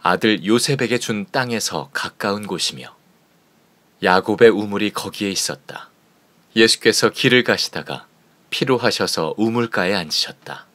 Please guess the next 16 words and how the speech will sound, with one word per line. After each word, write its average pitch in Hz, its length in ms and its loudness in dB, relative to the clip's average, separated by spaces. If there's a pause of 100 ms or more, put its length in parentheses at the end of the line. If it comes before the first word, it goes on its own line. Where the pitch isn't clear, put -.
(460)
때는 98 400 0 (280)
오정쯤이었다. 110 1160 0 (1400)
한 123 340 0
사마리아 127 580 4
여자가 87 540 -2 (220)
물을 110 380 2
기르러 117 420 0
나왔다. - 560 -10 (840)
예수께서 110 540 4
그 110 260 2
여자에게 82 600 0 (340)
마실 85 400 4
물을 110 220 0
좀 113 200 -4
달라고 95 640 -4
말씀하셨다. - 920 -6